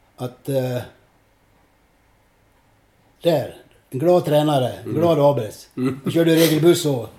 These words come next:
Speaker 2: Ja, ja, du körde
Speaker 1: Ja,
Speaker 2: spelarbussen
Speaker 1: så, så slipper,
Speaker 2: också.
Speaker 1: slipper jag vara där och sitta och vara förbannad och gå runt och skälla. Det gick bra, jag sätter mig bakom ratten, tänkte jag.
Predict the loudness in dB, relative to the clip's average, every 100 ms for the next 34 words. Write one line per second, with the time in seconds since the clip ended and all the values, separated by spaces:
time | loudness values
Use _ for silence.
0 | _ -8 -2 0 0 0 0 2 4 4
1 | 4 4 2 4 6 6 6 6 4 2
2 | 0 2 2 2 0 -2 -2 2 2 2
3 | 2 2 -2 -4 -6 -2 0 0 -2 -2
4 | -2 -2 -2 -2 -2 2 2 2 0 -2
5 | -2 -2 -4 -14 -12 -4 -2 0 0 0
6 | 0 0 -2 -2 0 2 2 2 0 0
7 | -2 -4 -4 -6 -6 -10